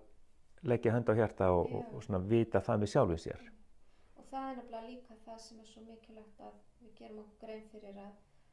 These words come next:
Speaker 2: að þínir draumar er alltaf bara þínir draumar. Og
Speaker 1: Já.
Speaker 2: tá-, táknin sem birtast í þínum draumum, þau eru sértæk bara fyrir þig.
Speaker 1: Já,
Speaker 2: Þó
Speaker 1: einmitt.
Speaker 2: að það sé svona,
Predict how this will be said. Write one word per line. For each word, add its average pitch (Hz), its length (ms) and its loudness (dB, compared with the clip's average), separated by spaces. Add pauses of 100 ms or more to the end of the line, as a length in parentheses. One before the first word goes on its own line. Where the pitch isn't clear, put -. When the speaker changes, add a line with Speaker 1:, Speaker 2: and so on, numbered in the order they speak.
(420)
Speaker 2:
að 208 200 -20 (240)
þínir 240 400 -12
draumar 240 360 -8
er 240 140 -8
alltaf 240 320 -14
bara 247 240 -10
þínir 247 320 -14
draumar. - 480 -20 (840)
Og - 200 -6
Speaker 1:
Já. 175 100 2
Speaker 2:
tá-, 240 280 -4
táknin 247 500 -12
sem 214 100 -18
birtast 226 420 -18
í - 60 -20
þínum 240 300 -14
draumum, 202 340 -14
þau 233 220 -14 (120)
eru 214 360 -10 (1040)
sértæk 254 720 -12
bara 226 300 -8
fyrir 220 380 -12
þig. - 280 -14 (460)
Speaker 1:
Já, 107 120 2
Speaker 2:
Þó 80 140 4
Speaker 1:
einmitt. - 240 0
Speaker 2:
að 240 80 0
það 226 160 -6
sé 254 320 -8
svona, 196 480 -4